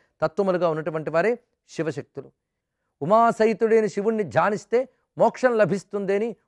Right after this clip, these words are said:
ఉపనిషత్తులు చెప్పాయి. ఉపనిషత్తులు యందు అమ్మవారి పేరు ఉమా అనే పేరుతోనే చెప్పబడుతున్నది. "న శివేన వినా శక్తిః న శక్తిరహిత శివః ఉమాశంకరయోరి ఐక్యం యప్పశ్యతి సపశ్యతి" అన్నది.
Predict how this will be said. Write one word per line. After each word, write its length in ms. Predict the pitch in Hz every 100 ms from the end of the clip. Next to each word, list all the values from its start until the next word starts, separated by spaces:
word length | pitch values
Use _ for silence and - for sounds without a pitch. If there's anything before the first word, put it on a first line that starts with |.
| -
ఉపనిషత్తులు 460 | 147 220 190 160
చెప్పాయి. 300 | 135 - - _ _ _ -
ఉపనిషత్తులు 540 | 135 247 240 - 233
యందు 220 | 214 208
అమ్మవారి 440 | 190 143 226 233 196
పేరు 400 | 190 185 151 160 _ -
ఉమా 220 | 151 208 285
అనే 260 | 247 214
పేరుతోనే 480 | 180 196 185 202 214
చెప్పబడుతున్నది. 720 | - 156 147 123 117 104 - _ _ _ _ -
"న 60 | 165
శివేన 500 | - 196 254 254 220
వినా 360 | 165 214 220 202
శక్తిః 560 | 185 - 151 127 220 302 _ _ 151
న 80 |
శక్తిరహిత 640 | 147 208 - 277 226 214 208
శివః 560 | - 190 175 143 135 - _ _ -
ఉమాశంకరయోరి 1040 | 139 190 254 269 233 233 233 226 214 208 165
ఐక్యం 640 | 180 - - 214 147 156 _ _ _ 139
యప్పశ్యతి 680 | 170 - 220 - 196 226
సపశ్యతి" 720 | - 170 247 - 175 - 165
అన్నది. 180 | 135 113